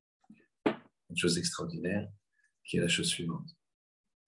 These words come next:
Très intéressant. Tout petit peu de concentration, cinq minutes. Mais que Déchette, vous allez me dire, c'est différent. C'est Mekou Déchette, la Choumra.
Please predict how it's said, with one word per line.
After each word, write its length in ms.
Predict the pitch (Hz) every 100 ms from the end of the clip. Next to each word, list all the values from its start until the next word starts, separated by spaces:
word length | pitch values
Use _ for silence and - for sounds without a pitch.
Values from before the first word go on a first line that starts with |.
| _ _ _ -
Très 200 | 113 101
intéressant. 380 | - 90 - -
Tout 80 | -
petit 140 | 151
peu 100 | 147
de 60 | -
concentration, 440 | 101 - - -
cinq 240 | - 110 -
minutes. 200 | - - - _ - 101 - _ 110 110 - _ _ -
Mais 180 | 101
que 120 | 101 104
Déchette, 520 | 107 - 139 139 - - - - _ _
vous 100 | 98
allez 140 | 92
me 80 | 90
dire, 160 | 98 113
c'est 140 | -
différent. 380 | 101 - 104 87
C'est 160 | - 92
Mekou 240 | 101 117
Déchette, 460 | 101 104 - - -
la 80 |
Choumra. 400 | - - 87 85